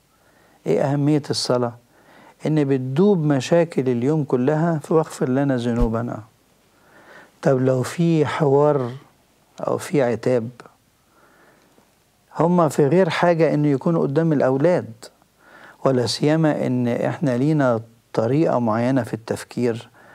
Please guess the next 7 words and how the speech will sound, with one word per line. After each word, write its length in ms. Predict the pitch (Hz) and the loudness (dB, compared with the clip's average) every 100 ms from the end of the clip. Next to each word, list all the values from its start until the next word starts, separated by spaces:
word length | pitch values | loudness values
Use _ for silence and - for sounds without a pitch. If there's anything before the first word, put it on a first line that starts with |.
| - - - - _ _ _ _ 214 | -20 -20 -20 -20 _ _ _ _ -8
لو 300 | 143 127 123 | -2 0 0
الطريقة 600 | 117 - 123 147 185 147 | -2 -2 0 4 4 2
دي، 460 | 139 160 170 160 - - | 2 0 2 0 -4 -4
آه، 540 | 127 117 107 107 107 - | -2 0 0 0 -2 -4
بان 380 | 117 120 160 156 | -2 0 2 0
فيها 360 | - 175 160 | 0 2 2
حدة، 600 | 123 - 175 156 165 160 | 2 0 0 2 0 0